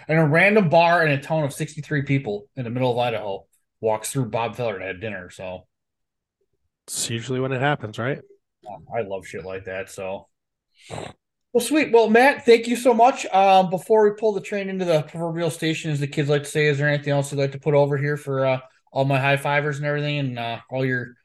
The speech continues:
Speaker 1: your Wizards people?
Speaker 2: Uh, I think I put over enough while, uh, you were in the bathroom. Uh, definitely,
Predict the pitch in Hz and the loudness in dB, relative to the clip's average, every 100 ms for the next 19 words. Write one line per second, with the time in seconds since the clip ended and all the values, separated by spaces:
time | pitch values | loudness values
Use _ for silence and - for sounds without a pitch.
0 | _ - 143 135 151 147 139 - 160 160 | _ -2 2 4 2 2 -2 -2 -4 -2
1 | 151 - _ _ _ _ _ _ _ _ | -4 -6 _ _ _ _ _ _ _ _
2 | _ - 208 214 208 214 262 254 269 - | _ 2 4 6 6 4 2 4 2 4
3 | 233 196 196 196 180 185 185 180 - 175 | 2 2 2 4 6 6 6 6 2 -2
4 | 170 175 - - 156 147 143 139 139 135 | 0 0 -2 -8 -4 -2 -2 -2 -2 -2
5 | 139 151 156 151 156 143 127 - 151 190 | -2 -2 0 -2 -4 -2 -2 -4 -8 -10
6 | _ _ _ _ 143 127 127 170 196 233 | _ _ _ _ -4 -2 2 2 2 4
7 | 214 170 139 | 4 2 -2